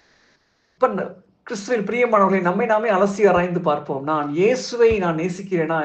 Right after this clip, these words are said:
இயேசுவை விட நான் பொருட்களை நேசிக்கிறேனா? அது பணமா இருக்கலாம், மொபைலா இருக்கலாம், ஆண்டவர் கொடுத்த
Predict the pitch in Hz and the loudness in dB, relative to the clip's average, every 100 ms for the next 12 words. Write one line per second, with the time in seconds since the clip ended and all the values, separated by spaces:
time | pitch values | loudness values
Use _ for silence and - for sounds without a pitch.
0 | 143 151 196 196 196 185 160 165 202 151 | -4 0 -2 -2 -4 -4 -4 -2 -2 -2
1 | - _ _ _ _ _ _ 160 156 143 | -12 _ _ _ _ _ _ -4 -4 -4
2 | 147 - 226 302 - 254 202 190 190 - | -10 2 2 2 2 2 2 -2 -4 -4
3 | 160 143 131 127 147 147 147 170 190 190 | -2 -2 -6 -6 -8 -6 0 2 2 2
4 | 180 180 165 160 160 165 151 156 196 190 | 2 2 0 0 -2 -4 -4 2 2 4
5 | 175 - 156 147 - _ _ _ _ _ | 2 0 -6 -6 -10 _ _ _ _ _
6 | _ _ _ _ _ _ _ _ _ _ | _ _ _ _ _ _ _ _ _ _
7 | - 196 202 196 185 170 165 139 - | 0 2 2 0 0 0 2 0 -4